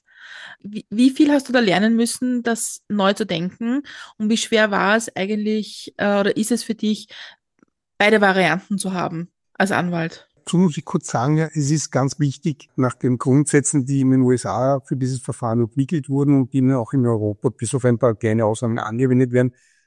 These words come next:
Speaker 2: dass man diese Trennung einhält. Das heißt, wenn ein Anwalt im C-L-Verfahren die Partei vertritt, schließt er sich in der Vereinbarung, die mit dem Klienten geschlossen wird,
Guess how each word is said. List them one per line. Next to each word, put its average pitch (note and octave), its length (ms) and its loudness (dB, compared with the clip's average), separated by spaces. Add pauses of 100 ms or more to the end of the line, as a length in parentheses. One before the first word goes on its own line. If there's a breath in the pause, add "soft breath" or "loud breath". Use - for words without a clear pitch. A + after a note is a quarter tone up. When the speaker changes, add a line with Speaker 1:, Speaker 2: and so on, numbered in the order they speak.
(220)
Speaker 2:
dass C3 220 2
man C#3 120 6
diese C3+ 260 0
Trennung B2 360 4
einhält. A2 540 2
Das B2 140 -2
heißt, A#2+ 200 0
wenn C3+ 180 2
ein D3 100 2
Anwalt C3 400 0
im B2 140 0
C-L-Verfahren A#2+ 960 0
die - 60 -4
Partei A2+ 360 -4
vertritt, C3 580 -4 (540)
schließt - 480 -4
er C#3+ 60 -4
sich - 460 -4
in D#3 220 2
der D3 100 4 (460)
Vereinbarung, C3 1000 0
die C#3 120 0
mit C#3 260 0
dem B2 320 0
Klienten A#2 460 2
geschlossen B2+ 580 0
wird, D#3 280 2